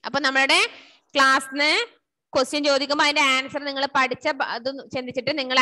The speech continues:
answer പറയുന്നതാണ് oral questions. അത് നോട്ട്ബുക്കിലേക്ക് എഴുതേണ്ടതല്ല. ഓക്കെ, ഇനി ലിഖിത പ്രശ്നം നമുക്ക് അടുത്ത ക്ലാസ്സിൽ miss പറഞ്ഞു തരാം.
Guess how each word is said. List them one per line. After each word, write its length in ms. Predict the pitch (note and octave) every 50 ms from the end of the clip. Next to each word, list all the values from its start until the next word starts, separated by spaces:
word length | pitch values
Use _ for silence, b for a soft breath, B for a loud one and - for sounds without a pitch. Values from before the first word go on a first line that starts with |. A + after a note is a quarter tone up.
| B3
answer 260 | A#3+ A#3+ A#3 - C4+ C#4+ C#4+ C#4
പറയുന്നതാണ് 480 | B3 A#3 A#3 A#3+ A#3+ B3 B3 A#3+ B3+ D#4+ E4 C4 A#3+
oral 240 | A#3+ A#3+ A#3+ A#3+ A#3+ -
questions. 420 | C4+ B3 - - - A3+ G#3+ G3 - -
അത് 100 | A#3 C4 C4
നോട്ട്ബുക്കിലേക്ക് 640 | B3 B3 B3 A#3+ A#3 B3+ B3+ - C4+ B3+ A#3+ B3 C#4 A#3+
എഴുതേണ്ടതല്ല. 720 | A#3 A3+ A3 A#3+ A#3 A#3 A#3+ A#3 A#3+ A#3 A3 A3 A3 A3 A3 A3+ A3 F3 - - - - - _ _ _ _ _ _ _ _ _ _ _ _ _ _ _ _ _ _ _ _ _ _ _ - - B3+
ഓക്കെ, 220 | - F4 D#4+ D4 C4+ G#3+ F3 - - - _ _ _ _ _ _ _ _ _ _ _ _ _ _ _ _ _ _ _ _ _ _ _ _ _ _ _ _ _ _ _ -
ഇനി 100 | D4+ F#4 F4 E4
ലിഖിത 280 | D#4+ B3+ C#4 D#4+ C4+ F#4 - -
പ്രശ്നം 280 | D#4+ C#4 - C4 C#4+ D4
നമുക്ക് 200 | C#4+ C#4 C4+ D4+ C#4
അടുത്ത 200 | C4 B3 B3 C#4 C#4
ക്ലാസ്സിൽ 380 | C#4+ C4+ B3 A#3+ A#3 - B3 B3+ C4+
miss 180 | B3 A3+ A#3 B3 A#3 B3
പറഞ്ഞു 280 | A#3 A3 G#3+ G#3+ A3 G#3+
തരാം. 260 | A3 G3+ G3+ G3 F3